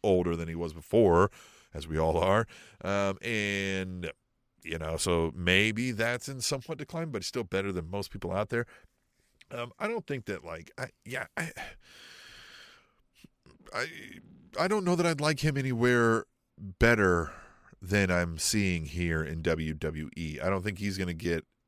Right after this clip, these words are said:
edgier, and so I think he's still snarky. He's great. I'd say he's one of the best performers when I used to think he's one of the worst from a microphone standpoint.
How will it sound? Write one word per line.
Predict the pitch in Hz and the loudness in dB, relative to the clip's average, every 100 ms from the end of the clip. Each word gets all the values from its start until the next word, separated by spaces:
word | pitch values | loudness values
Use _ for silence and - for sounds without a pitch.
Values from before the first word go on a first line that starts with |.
| _ _ _ | _ _ _
edgier, | 90 98 95 101 120 127 147 165 143 _ _ | -6 -4 -6 -6 -4 -2 -2 -4 -8 _ _
and | 107 95 | -8 -4
so | 101 95 | 0 0
I | |
think | - 110 | 0 -6
he's | - 95 | -6 -6
still | - 120 | 0 0
snarky. | 98 - 110 98 - 101 92 | 2 0 -4 -8 -8 -6 -6
He's | 90 87 - | -6 -8 -10
great. | - - 95 107 101 - _ _ | -12 -4 2 4 4 2 _ _
I'd | 90 85 | -6 -4
say | |
he's | 107 | -4
one | 87 | -2
of | 87 | -4
the | |
best | 76 113 - | -4 -6 -6
performers | 92 - 87 80 78 - - - | -8 -8 -8 -8 -10 -12 -20 -14
when | - 85 | -8 -6
I | |
used | 92 | -6
to | - | -8
think | 90 | -10
he's | 85 | -6
one | 95 | -4
of | |
the | 87 | -4
worst | 76 95 98 - - | 2 4 4 2 -8
from | 82 85 | -6 -4
a | 78 | -4
microphone | 76 76 82 82 82 - 80 | -6 0 0 0 -4 -4 -6
standpoint. | - 90 90 85 85 80 | -6 -8 -8 -10 -12 -12